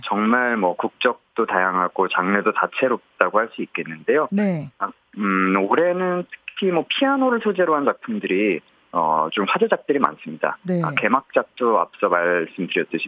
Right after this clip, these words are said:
Speaker 1: 뮤직 샤펠이라는 작품인데
Speaker 2: 네.
Speaker 1: 이 퀸 엘리자베스 콩쿠르, 뭐, 세계 최고의 콩쿠르 중에 하나인데요.
Speaker 2: 오.
Speaker 1: 이 퀸 엘리자베스 콩쿠르에 진출한 피아니스트의 불안한 심리를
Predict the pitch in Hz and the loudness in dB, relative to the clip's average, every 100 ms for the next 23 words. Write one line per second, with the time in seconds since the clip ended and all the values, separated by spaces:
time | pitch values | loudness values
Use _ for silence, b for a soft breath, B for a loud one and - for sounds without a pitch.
0 | - 117 - - 175 - 180 156 - 92 | -4 -2 -2 0 -2 -2 0 0 0 -2
1 | 87 76 - - 80 78 135 - B 170 | -2 -4 -10 -8 -6 0 0 -2 B -6
2 | 165 143 104 - - 254 240 107 117 104 | -6 -4 -2 0 0 2 2 0 0 0
3 | 101 - 95 - - 82 85 - 143 - | -2 -6 -10 -8 -10 -10 -6 -2 -2 -2
4 | 185 175 147 - 135 - 90 90 104 85 | -2 0 0 -2 -6 -6 -6 -2 0 0
5 | 82 90 127 - 214 214 208 202 160 - | 0 0 0 -2 0 0 0 0 0 0
6 | 196 185 123 110 127 120 113 - 156 156 | 2 4 4 2 2 0 -2 -2 -2 -2
7 | - 143 135 120 - 104 - 107 110 139 | -2 0 2 2 -2 -4 -4 0 0 0
8 | - - 226 214 196 - - - 139 117 | -2 -2 2 2 0 -2 -4 -2 0 2
9 | 131 131 117 - 208 185 92 98 82 | 2 2 -2 -2 2 2 2 2 0